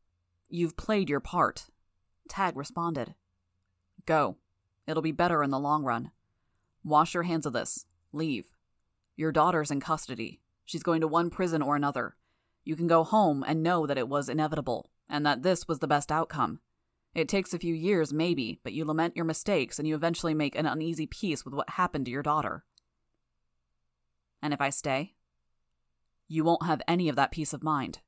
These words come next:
Tag said, and that was all. My dad looked at me.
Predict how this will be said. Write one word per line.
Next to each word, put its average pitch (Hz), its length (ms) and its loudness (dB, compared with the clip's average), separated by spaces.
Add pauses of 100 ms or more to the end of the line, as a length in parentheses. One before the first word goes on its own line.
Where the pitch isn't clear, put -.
(540)
Tag 135 280 -6
said, 165 360 -2 (720)
and 143 160 -2
that 139 140 0
was 147 100 -4
all. 151 340 -2 (1200)
My 156 160 -2
dad 175 320 0
looked 151 180 -4
at 147 80 -4
me. 143 320 -4